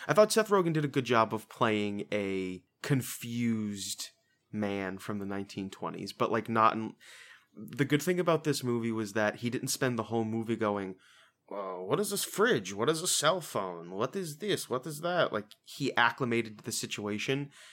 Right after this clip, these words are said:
and would go into things with an open mind. So it was this character that was confused, but he was willing to go with it and not question everything. So it wasn't spending the whole movie just him trying to figure out what the real world was like.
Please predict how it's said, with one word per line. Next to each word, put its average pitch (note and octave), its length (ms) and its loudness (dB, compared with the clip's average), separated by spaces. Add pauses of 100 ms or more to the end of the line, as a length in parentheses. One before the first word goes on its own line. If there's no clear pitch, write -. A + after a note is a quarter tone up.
(160)
and A#2 160 0
would G#2+ 140 -2
go A2 200 2
into G#2+ 180 -2
things G#2 260 -2
with G#2 100 -4
an G#2 80 -2
open G#2 260 -2
mind. G2+ 400 0
So G#2 260 -2
it G#2+ 80 -2
was G#2+ 180 -4
this G2+ 160 -6
character G2 840 0 (420)
that A2 160 2
was G#2+ 120 -4
confused, C#3+ 720 -4
but A2+ 160 0
he A#2 120 -4
was G#2+ 160 -4
willing G#2+ 280 -2
to A2+ 100 -8
go G2+ 200 -2
with G#2 260 -2
it G2 120 -2
and G2+ 120 -4
not F#2+ 200 0
question - 440 -4
everything. F2+ 400 -8
So - 160 -4
it F2+ 40 0
wasn't G#2+ 280 -2 (280)
spending G#2 380 0
the G2+ 80 -2
whole G#2+ 240 0
movie G2 340 -6
just G2 260 -8 (240)
him G2+ 340 -4
trying G2 240 -2
to G2 60 -2
figure F#2 340 -6
out F#2 120 -2
what F2+ 120 -8
the F2 180 -8
real F#2+ 220 -6
world D#2+ 260 -10
was E2+ 140 -12
like. E2+ 300 -10